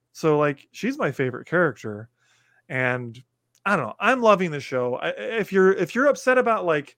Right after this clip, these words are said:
some of the things in the show conflicting with what Tolkien wrote, like, from, like, a historical and lore standpoint, that's one thing. Like, you can debate that. If you're just mad that they cast a black guy to be an elf,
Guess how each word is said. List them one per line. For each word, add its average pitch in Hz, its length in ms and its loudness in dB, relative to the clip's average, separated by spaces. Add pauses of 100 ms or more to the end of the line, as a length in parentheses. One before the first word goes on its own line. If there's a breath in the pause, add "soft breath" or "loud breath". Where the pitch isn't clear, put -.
(400)
some 185 240 -2
of 185 60 -2
the 175 80 -2
things 175 320 -4
in 165 80 -4
the 147 80 -4
show 156 220 0
conflicting 156 500 -6
with 135 120 -4
what 143 180 -6
Tolkien 147 420 -8
wrote, 127 480 -2 (520)
like, 127 300 -4 (140)
from, 151 180 -8
like, 131 140 -4
a 123 60 0
historical 151 800 -2
and 113 140 -8 (120)
lore 135 240 -2
standpoint, 175 500 -6
that's 143 220 -4
one 120 260 -6
thing. 170 240 -4
Like, 139 220 -10
you 123 80 -10
can 127 80 -10
debate 117 340 -6
that. 165 240 0 (840)
If 139 80 -6
you're 160 80 -2
just 156 200 -6
mad 127 300 0
that 143 140 -6
they 127 100 -4
cast 127 320 -2
a 123 60 -4
black 120 260 -4
guy 139 180 0
to 135 100 -2
be 123 100 -8
an 117 100 -10
elf, 135 380 -4